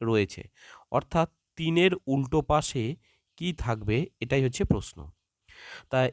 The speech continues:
এখানে কিন্তু ওই সুবিধাটা পাওয়া যাচ্ছে না যে দুটো ছক তুমি দেখো, এখানে দুটো জিনিস মিল নেই, তাই তো? কটা মিল আছে? দেখো, এর হচ্ছে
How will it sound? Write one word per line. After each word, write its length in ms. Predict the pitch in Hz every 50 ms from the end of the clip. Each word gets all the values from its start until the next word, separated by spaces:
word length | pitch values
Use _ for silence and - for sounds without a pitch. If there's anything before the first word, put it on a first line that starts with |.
| - 131 127
এখানে 240 | 127 - 180 190 185 -
কিন্তু 280 | 196 196 185 160 - 151 175 196 - - 139
ওই 80 | 156 147 - -
সুবিধাটা 420 | 151 143 151 151 151 151 - 165 160 - 127
পাওয়া 160 | 120 123 127 127
যাচ্ছে 260 | 127 123 - - - 147 139 135
না 80 | 139 143 156 156 131
যে 100 | 139 135 131 131 127
দুটো 180 | 127 127 - 151 147 -
ছক 160 | - 143 143 - - -
তুমি 160 | 151 151 147 127 131
দেখো, 240 | 147 - - 117 110 160 - _ _ _ _ _ _ _ _ _ -
এখানে 220 | - - 151 156 143 127
দুটো 180 | 131 135 127 156 156 147
জিনিস 240 | 151 156 160 165 156 - - 127 127 135
মিল 180 | 139 151 156 147 131 117
নেই, 140 | 104 85 80 - 98 - _ _ _ _
তাই 120 | - 107 131 -
তো? 60 | 185 131 - _ _ _ _ _ _ _ _ -
কটা 200 | - 127 - 175 170 170
মিল 120 | 175 175 170 170
আছে? 120 | - 185 175 151
দেখো, 160 | 151 - 160 - - 131
এর 100 | 147 156 151 151
হচ্ছে 200 | 151 - 160